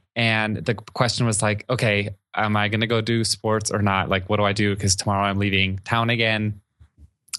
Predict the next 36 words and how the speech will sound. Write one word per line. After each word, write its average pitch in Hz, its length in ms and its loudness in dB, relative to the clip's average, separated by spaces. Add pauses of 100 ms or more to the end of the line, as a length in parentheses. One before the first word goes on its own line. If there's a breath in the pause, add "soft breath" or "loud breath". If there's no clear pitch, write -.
for - 100 2
a 113 60 2
couple 107 240 0
days 98 300 0
and 92 100 0
I - 20 4
have 92 120 2
to - 80 -8
get 90 120 0
some - 140 -2
work 104 160 2
done 101 140 0
for 101 120 -4
that." 110 260 0 (540 loud breath)
And 117 120 2
then 113 260 2 (320)
I 107 80 0
thought, 110 320 -2
"No, 127 400 0
I'm, 110 280 0
I'm 104 160 -2
gonna 131 240 0
feel 135 240 -2
better 117 260 2
afterwards 101 580 0
if 95 120 -4
I 98 40 2
do 101 160 2
some 98 160 -2
exercise 92 600 0
and 95 160 0
I 98 40 4
need 98 200 2
to 101 60 -4
do 131 160 2
it." 101 160 -4